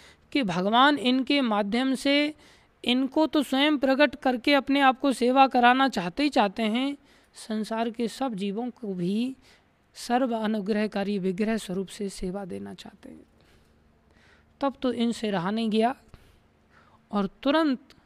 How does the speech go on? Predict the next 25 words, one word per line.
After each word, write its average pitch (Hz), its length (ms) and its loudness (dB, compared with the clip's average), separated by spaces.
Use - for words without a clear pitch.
मथुरा 202 360 0
की 208 160 -4
ओर 202 140 -2
चल 220 240 -4
पड़े। 226 380 0
अभी 196 220 -2
मधुकरी 220 520 2
मांगने 214 400 2
के 220 120 -2
बहाने 185 340 0
मथुरा 202 380 0
में 202 120 -2
पहुंच 185 320 -4
रहे 233 140 -2
हैं 214 140 -10
और 185 120 -4
पूछा, 220 400 -2
"भाई, 220 160 0
यहाँ 220 200 0
पर 214 160 -6
चौबे 214 380 -2
परिवार 220 400 -4
कहाँ 190 240 -8
रहते 214 300 -12
हैं?" 247 180 -18